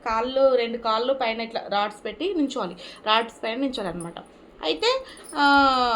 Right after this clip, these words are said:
అక్కడ ఆయన గేమ్ ఎక్స్‌ప్లెయిన్ చేసినాక, బిగ్ బాస్ సార్ బిగ్ గేమ్ ఎక్స్‌ప్లెయిన్ చేసినాక సంచాలకుగా ఎవరిని ఎంచుకుంటున్నారు అనేది బిగ్ బాస్ అయితే నాకు చెప్పాలంటే రాంగ్ డెసిషన్ తీసుకున్నాడో మరి ఏంటో తెలియదు, కానీ సంచాలకుగా మాత్రం మనీష్ని అయితే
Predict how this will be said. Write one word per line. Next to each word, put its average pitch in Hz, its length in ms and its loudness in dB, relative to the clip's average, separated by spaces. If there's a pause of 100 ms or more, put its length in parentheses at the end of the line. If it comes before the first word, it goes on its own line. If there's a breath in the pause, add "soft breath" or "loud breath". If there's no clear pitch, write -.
(260)
అక్కడ 302 220 2
ఆయన 311 260 4
గేమ్ 277 300 6
ఎక్స్‌ప్లెయిన్ 277 400 0
చేసినాక, 254 420 -4
బిగ్ 240 180 -8
బాస్ 240 260 -4
సార్ 247 160 -2
బిగ్ 220 320 -10
గేమ్ 220 180 -2
ఎక్స్‌ప్లెయిన్ 226 380 -10
చేసినాక 220 500 -8
సంచాలకుగా 311 760 2
ఎవరిని 269 380 4
ఎంచుకుంటున్నారు 233 960 -4
అనేది 190 600 -4 (540 loud breath)
బిగ్ 190 160 -8
బాస్ 254 300 2
అయితే 247 360 -2 (100)
నాకు 220 380 -4
చెప్పాలంటే 233 500 0
రాంగ్ 214 320 0
డెసిషన్ 247 340 -6
తీసుకున్నాడో 233 400 -4
మరి 214 200 -4
ఏంటో 220 140 -6
తెలియదు, 202 300 -2
కానీ 196 240 -4
సంచాలకుగా 233 600 -2
మాత్రం 208 360 -4 (320 loud breath)
మనీష్ని 226 420 -2
అయితే 277 380 -2